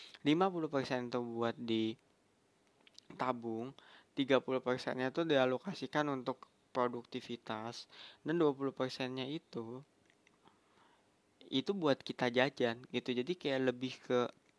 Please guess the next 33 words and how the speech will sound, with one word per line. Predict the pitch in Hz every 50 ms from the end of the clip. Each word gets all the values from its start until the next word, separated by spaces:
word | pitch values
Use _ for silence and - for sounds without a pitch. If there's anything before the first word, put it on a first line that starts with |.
| _ - - - - - - _
pengelolaannya, | - 135 123 127 127 123 127 123 123 120 120 123 123 143 156 -
oh, | 143 151
ini | 151 160 160 156 151 147 139 131 135 -
mana | - 123 123 123 127 135 139
yang | 139 135 131 123
buat | 123 117 117
jajan, | 196 190 147 131 131 127 127 127 123 117 - - - - - - _ _ _
ini | - 131 139
mana | 135 131 127 127 131 139 143 143 139 139
yang | 131 123 120 120 117
buat | 117 117 117 117 - _ _ _ _ _ _ - - - - - - - _ _ - _ _ - -
eh, | 123 120 120 117 117 117 113 -
produktif, | - 123 117 113 117 117 - _ _ 135 135 135 135 131 131 123 - - - -
ini | 120 120 120 123 127 127 131 131 127 123
atau | 120 120 120 120 117 -
apa | 117 - - 123 120
yang | 117 117 113 -
pengen | 120 117 117 117
kita | 107 123 - - 120 113
beli | 113 117 117 120 127 127 131 131 123 -
gitu | - 117 - - - 113 110 110
ya. | 107 - _ - - - - - _ _ _
Dan | _ 123 123
sisanya | 117 - 127 117 120 120 127 139 160 160
yang | 143 131
mana | 131 131 135 143 143 139
yang | 135 123
kita | - - 131
tabung, | - - 127 123 127 131
ya | 131 135
itu | -
intinya | 202 190 139 143 135 139 131 139 156 190
juga | 190 170 143 135